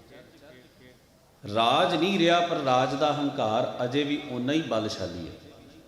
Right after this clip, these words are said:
ਤਖਤ ਨਹੀਂ ਰਿਹਾ, ਤਖਤ ਦਾ ਗਰੂਰ ਅਜੇ ਵੀ ਹੈ ਵੀ ਮੈਂ ਕੁਝ ਹਾਂ। ਆਪਣੀ ਜਾਨ ਬਚਾਉਂਦਾ ਫਿਰਦਾ ਹੈ, ਪਰਿਵਾਰ ਸਹਿਤ, ਸਾਥੀਆਂ ਸਹਿਤ, ਕਿਉਂਕਿ ਸ਼ੇਰ ਸ਼ਾਹ ਸੂਰੀ ਦੇ ਕੋਲੋਂ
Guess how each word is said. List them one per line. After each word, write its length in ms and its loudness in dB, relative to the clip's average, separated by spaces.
ਤਖਤ 320 -2
ਨਹੀਂ 200 -2
ਰਿਹਾ, 220 0
ਤਖਤ 300 -2
ਦਾ 180 2
ਗਰੂਰ 540 2
ਅਜੇ 220 4
ਵੀ 180 2
ਹੈ 180 4
ਵੀ 140 0
ਮੈਂ 260 4
ਕੁਝ 240 -2
ਹਾਂ। 160 -10
ਆਪਣੀ 420 2
ਜਾਨ 400 4
ਬਚਾਉਂਦਾ 440 2
ਫਿਰਦਾ 320 -2
ਹੈ, 140 -4
ਪਰਿਵਾਰ 420 2
ਸਹਿਤ, 580 0
ਸਾਥੀਆਂ 580 0
ਸਹਿਤ, 460 0
ਕਿਉਂਕਿ 520 -2
ਸ਼ੇਰ 440 0
ਸ਼ਾਹ 300 0
ਸੂਰੀ 400 -2
ਦੇ 120 2
ਕੋਲੋਂ 360 -2